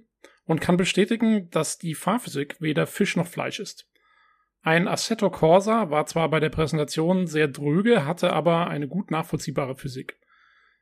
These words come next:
Als guten Kompromiss empfand ich da Forza Motorsport sieben. Hier hatte ich allerdings nur die Demo gespielt. Falls ihr noch weiter dep-, äh, falls ihr <clears throat> euch noch weiter deprimieren wollt,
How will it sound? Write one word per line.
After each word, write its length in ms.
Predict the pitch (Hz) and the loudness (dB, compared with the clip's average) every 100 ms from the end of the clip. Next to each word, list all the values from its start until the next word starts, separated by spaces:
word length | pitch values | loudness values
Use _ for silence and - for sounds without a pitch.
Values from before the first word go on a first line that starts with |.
| _ | _
Als 380 | - 160 151 - | -4 -2 -2 -4
guten 260 | 233 254 226 | 0 2 4
Kompromiss 560 | 175 143 143 180 - | 4 4 2 0 -2
empfand 460 | - 156 - 175 170 | -4 -4 2 2 2
ich 180 | 170 - | -6 0
da 380 | 156 160 - - | 2 4 0 -6
Forza 560 | - - 202 - 214 | -4 2 2 2 -2
Motorsport 760 | 160 160 180 175 - - 147 147 | 0 0 0 -2 -2 -2 -2 -2
sieben. 380 | - 143 - - _ _ _ _ _ | -6 -10 -10 -18 _ _ _ _ _
Hier 260 | - 226 | 2 4
hatte 200 | 269 285 | 4 2
ich 160 | - - | -4 -4
allerdings 440 | 156 160 175 - | -2 -2 -2 -2
nur 280 | 160 165 202 | 0 2 2
die 140 | 160 | 0
Demo 280 | 139 143 143 | -2 -4 -4
gespielt. 520 | 127 - - 160 - _ _ _ _ _ _ | -8 -12 -12 -14 -16 _ _ _ _ _ _
Falls 320 | - 185 208 | 2 2 2
ihr 600 | 262 190 185 185 180 190 | 0 4 8 8 6 2
noch 300 | 220 160 160 | 0 0 -2
weiter 480 | 160 160 170 170 165 - - | 0 -2 2 2 2 -4 -14
dep-, 340 | 143 175 - 359 339 - | -4 -4 -4 -14 -14 -4
äh, 480 | 160 156 156 160 | -2 0 -2 -4
falls 300 | 175 185 196 | 2 4 4
ihr 420 | 262 185 185 202 - - | 2 4 4 4 0 2
<clears throat> 340 | 233 160 151 | 4 6 4
euch 200 | 160 160 | 4 2
noch 160 | 151 165 | 2 4
weiter 220 | 180 - | 2 2
deprimieren 500 | 175 175 170 170 156 | -4 0 0 0 2
wollt, 240 | 160 170 | 0 0